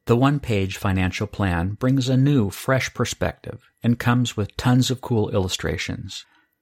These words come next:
The way it looks at planning how your money comes and goes sure sounds like a no-headache approach to personal finance. If you're not on top of your finances,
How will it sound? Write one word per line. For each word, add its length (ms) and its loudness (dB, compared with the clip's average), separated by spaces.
The 120 2
way 160 4
it 100 2
looks 260 0
at 160 -2
planning 360 2
how 180 -2
your 160 0
money 300 2
comes 400 0
and 160 -2
goes 520 -2
sure 220 -6
sounds 420 0
like 160 -2
a 60 0
no-headache 540 0
approach 540 0
to 80 -6
personal 440 -2
finance. 640 -2
If 140 -4
you're 100 2
not 220 6
on 140 2
top 240 -2
of 80 0
your 100 0
finances, 800 -2